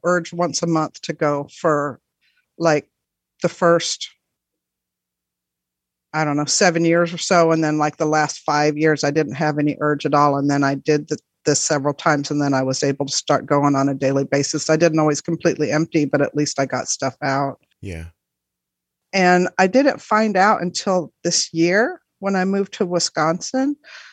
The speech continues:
Speaker 1: that, um, I've had several operations for endometriosis. And evidently there's a thing that they can do. My doctor, my gastro referred me to it. It's called visceral mobilization.
Speaker 2: Mm-hmm.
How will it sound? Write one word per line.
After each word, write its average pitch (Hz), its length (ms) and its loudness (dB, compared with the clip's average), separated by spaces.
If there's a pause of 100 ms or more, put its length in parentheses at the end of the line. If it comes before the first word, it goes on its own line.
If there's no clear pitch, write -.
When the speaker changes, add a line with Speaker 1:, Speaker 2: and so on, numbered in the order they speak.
(180)
Speaker 1:
that, 185 320 2
um, 170 460 0 (1120)
I've 196 120 0
had 202 180 2
several 202 480 2
operations 180 640 -2
for - 200 -4
endometriosis. 175 1200 -2 (1080)
And 185 440 2 (140)
evidently 208 540 4
there's 196 320 0
a 185 40 -8
thing 302 340 2
that 202 180 -2
they 190 160 0
can 180 240 -6
do. 180 340 0 (140)
My 170 140 2
doctor, 170 440 0
my 170 140 0
gastro 170 440 0
referred 170 480 0
me 170 180 -4
to 180 180 0
it. 175 120 2
It's 180 120 -2
called 170 280 0
visceral 190 460 0
mobilization. 185 1000 -2 (200)
Speaker 2:
Mm-hmm. 92 240 -16